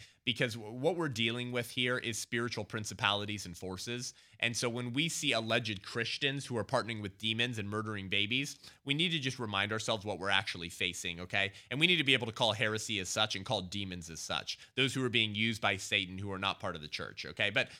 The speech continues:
but so that, that's why we need to talk about this, talking about infanticide, killing babies, who's really behind this, right?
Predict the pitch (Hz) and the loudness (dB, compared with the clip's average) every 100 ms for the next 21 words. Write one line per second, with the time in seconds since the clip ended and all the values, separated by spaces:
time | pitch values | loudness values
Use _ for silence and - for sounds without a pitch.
0 | - 147 139 151 160 180 131 156 170 147 | 0 2 4 6 8 8 8 6 8 4
1 | 127 110 143 123 110 107 107 - 139 131 | 2 2 4 4 4 2 2 6 6 8
2 | 117 104 120 117 120 120 110 120 110 107 | 4 6 6 6 6 2 2 0 2 2
3 | 110 113 - 120 127 123 104 110 110 120 | 4 2 0 2 2 4 4 4 2 0
4 | 107 113 123 | 0 2 2